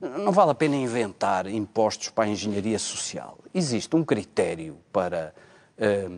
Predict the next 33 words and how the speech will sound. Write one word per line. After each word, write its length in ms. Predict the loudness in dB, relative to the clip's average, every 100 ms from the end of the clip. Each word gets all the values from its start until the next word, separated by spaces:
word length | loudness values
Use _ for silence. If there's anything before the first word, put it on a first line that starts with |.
| -16 0
corrigir 640 | 4 4 2 0 2 2 0
as 140 | -2
desigualdades 800 | -2 0 4 4 6 2 2 0
e 80 | 0
para 160 | 4
repartir 720 | 4 4 4 4 4 2 2
os 120 | 2 0
encargos 520 | 0 2 2 0 -4
do 40 |
Estado, 440 | -2 4 4 4 2
que 80 | 4
é 40 |
o 100 | 4
rendimento. 800 | 4 2 2 -2 -6 -12 -16 -20 _
E 140 | -6 -4
esse 180 | -4
rendimento 640 | -2 0 2 2 0 0 -4
é 60 |
que 80 | 0
deve 120 | 0
ser 160 | 0 -2
o 60 |
critério. 640 | 0 0 0 2 0 -2 -12 -18
Bom, 120 | -18 _ -20 -18 -18 -14 0
eu, 100 | 2
nesse 200 | 2 0
sentido, 800 | -2 0 0 2 2 2 -2 -6 -10 -20 -20 -20 -20 -20 _ -4
eh, 340 | 4 4 4 0
perceberia 640 | -4 -4 -6 -4 0 2
melhor 460 | 2 4 6 6
uma 160 | 4 0
lógica 640 | 2 0 0 -2 -2 -2 -6 -4
deste 300 | 2 2 0